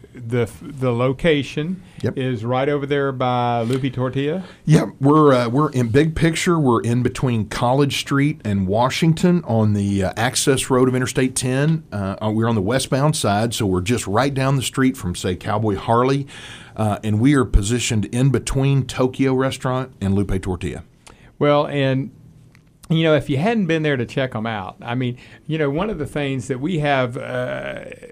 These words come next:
Speaker 1: I love to have local restaurants. That's how we got involved. Uh, that's how I met you, is, uh, because it's so important to eat locally,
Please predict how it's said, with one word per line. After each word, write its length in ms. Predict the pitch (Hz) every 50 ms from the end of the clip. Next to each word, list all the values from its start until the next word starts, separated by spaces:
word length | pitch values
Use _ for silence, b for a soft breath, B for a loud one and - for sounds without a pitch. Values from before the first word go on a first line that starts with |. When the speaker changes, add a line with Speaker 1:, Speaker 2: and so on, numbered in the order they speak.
| - - -
Speaker 1:
I 100 | - 123
love 280 | 127 143 160 170 151
to 80 | 143 135
have 240 | 139 139 131 117 117
local 300 | 127 131 131 131 127 117
restaurants. 420 | 123 127 120 - 131 117 117 -
That's 160 | 165 147 -
how 100 | - 165
we 120 | 143 135 131
got 220 | 131 117 110 117
involved. 600 | 104 101 104 110 110 110 101 95 92 98 - -
Uh, 220 | 123 107 107 107 110
that's 180 | 117 127 123 -
how 140 | 147 131
I 40 | 117
met 280 | 110 123 170 175 - -
you, 80 | 92 - B B B B B B B
is, 340 | - 123 123 120 113 - - -
uh, 500 | 127 127 120 117 117 120 120 - - - 135
because 260 | 139 127 - 165 147
it's 140 | 151 147 -
so 240 | - 170 175 185 180
important 600 | 170 127 - 151 156 160 143 123 120 120 123 123 B B B B B -
to 120 | - 143
eat 280 | 143 160 175 175 - 131
locally, 640 | 135 135 135 135 135 - 127 127 120 123 123 123